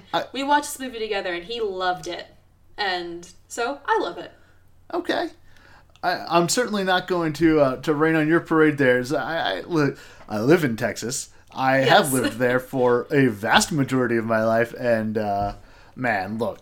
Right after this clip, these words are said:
Speaker 1: no meteorologist in this state will ever not report a tornado because Oh, we know that deal, and it ain't, it ain't good. Uh,
Speaker 2: Mm-hmm.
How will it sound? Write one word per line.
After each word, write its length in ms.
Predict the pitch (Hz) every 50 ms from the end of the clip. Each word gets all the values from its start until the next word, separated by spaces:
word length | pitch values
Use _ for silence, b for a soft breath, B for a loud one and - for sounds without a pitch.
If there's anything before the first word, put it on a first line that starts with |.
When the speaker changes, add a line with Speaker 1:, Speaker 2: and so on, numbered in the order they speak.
| - -
Speaker 1:
no 460 | 117 117 117 117 117 117 120 131 135
meteorologist 880 | 139 147 151 147 139 135 131 127 123 120 113 113 110 107 107 104 - -
in 80 | 110 104
this 160 | 104 101 -
state 260 | - - 107 92 95
will 220 | 101 101 101 -
ever 320 | 117 120 117 101 107 104 101
not 400 | 101 107 104 107 117 - - - -
report 340 | 165 165 165 - - 190 180
a 60 | 185
tornado 480 | 180 - 208 196 196 202 196 196 202 196
because 640 | 156 156 143 139 - 135 117 110 107 104 101 - - b b b b b b b b b b b b
Oh, 520 | - - 73 57 80 80 69 76 76 85 113
we 220 | 120 127 175 214
know 280 | 175 165 156 147 - -
that 280 | 127 120 110 98 90
deal, 420 | - 104 95 87 87 87 92 - -
and 200 | 113 107 107 104
it 100 | 98 98
ain't, 280 | 104 120 123 120 113 - - -
it 180 | - 120 110 117
ain't 240 | 131 135 123 113
good. 420 | 104 110 107 95 85 82 82 82 82 - _ - - _ -
Uh, 40 | 117
Speaker 2:
Mm-hmm. 320 | 110 104 101 90 87 85